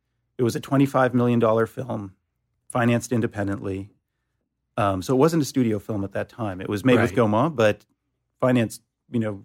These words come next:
Speaker 1: with international sales.
Speaker 2: Mm-hmm.
Speaker 1: Um, and that was the last moment when you could finance a movie like that for that amount of money,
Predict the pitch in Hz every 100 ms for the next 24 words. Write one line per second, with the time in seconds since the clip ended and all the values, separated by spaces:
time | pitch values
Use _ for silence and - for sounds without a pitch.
0 | _ - 110 120 107 104 107 - 113 104
1 | - - 113 101 113 - _ _ 135 113
2 | 113 95 95 - 110 104 104 104 - _
3 | _ _ _ 123 131 170 175 - 135 117
4 | 120 - 110 101 95 95 _ _ _ _
5 | _ _ - 107 104 110 - 110 104 107
6 | 113 - - _ _ _ _ - 113 101
7 | 101 104 - - - - _ - 113 110
8 | 107 104 98 98 95 90